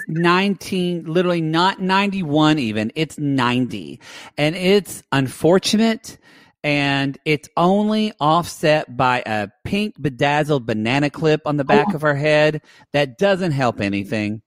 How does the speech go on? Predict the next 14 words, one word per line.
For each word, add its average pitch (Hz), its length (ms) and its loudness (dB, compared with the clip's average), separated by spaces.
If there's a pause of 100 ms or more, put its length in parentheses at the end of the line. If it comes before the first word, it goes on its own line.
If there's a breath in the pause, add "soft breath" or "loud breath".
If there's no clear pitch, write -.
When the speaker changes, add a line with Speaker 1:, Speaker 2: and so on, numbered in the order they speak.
(720)
Speaker 2:
It's, - 340 0
it's 240 200 0 (100)
almost 320 460 0
like 208 220 -2
this 175 220 -6
is, 156 300 -8 (160)
this 151 320 -4
is, 135 380 -6 (100)
uh, 101 460 4 (400)
it's 131 240 -6
almost 226 360 0
like 226 160 0
it's - 140 -2
deliberate 113 800 -2